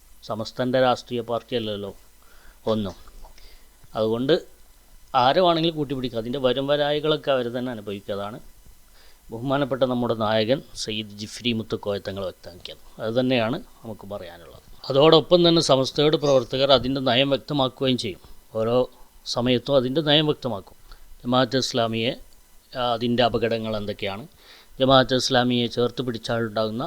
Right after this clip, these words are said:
അപകടങ്ങൾ എന്തൊക്കെയാണ്, ജമാഅത്തെ ഇസ്ലാമി മുന്നോട്ട് വെക്കുന്ന തീവ്രവാദ ആശയങ്ങൾ എന്താണ്, അതിൻ്റെ ബ്രദർഹുഡുമായിട്ടുള്ള ബന്ധങ്ങൾ എന്താണ്, ഇതൊക്കെ ഇതിൻ്റെ അപകടങ്ങൾ ജനങ്ങളെ തുറന്നു കാണിക്കുക എന്നുള്ളത് സമസ്തൻ്റെ ഒരു നയമാണ്.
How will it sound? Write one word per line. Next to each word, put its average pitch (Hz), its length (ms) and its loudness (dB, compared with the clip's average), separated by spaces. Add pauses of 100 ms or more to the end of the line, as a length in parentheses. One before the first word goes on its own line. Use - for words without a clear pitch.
(140)
അപകടങ്ങൾ 123 500 2
എന്തൊക്കെയാണ്, 104 480 -6 (540)
ജമാഅത്തെ 131 520 4
ഇസ്ലാമി 123 560 0
മുന്നോട്ട് 117 360 -2
വെക്കുന്ന 117 280 0
തീവ്രവാദ 117 600 0
ആശയങ്ങൾ 110 440 -2
എന്താണ്, 98 340 -8 (440)
അതിൻ്റെ 127 380 4
ബ്രദർഹുഡുമായിട്ടുള്ള 120 1040 0
ബന്ധങ്ങൾ 110 460 -4
എന്താണ്, 101 340 -4 (500)
ഇതൊക്കെ 135 440 4 (440)
ഇതിൻ്റെ 143 380 0
അപകടങ്ങൾ 139 680 2 (420)
ജനങ്ങളെ 131 500 0
തുറന്നു 131 340 0
കാണിക്കുക 123 440 0
എന്നുള്ളത് 110 460 -6 (160)
സമസ്തൻ്റെ 127 580 -6 (120)
ഒരു 147 160 -6
നയമാണ്. 127 440 -2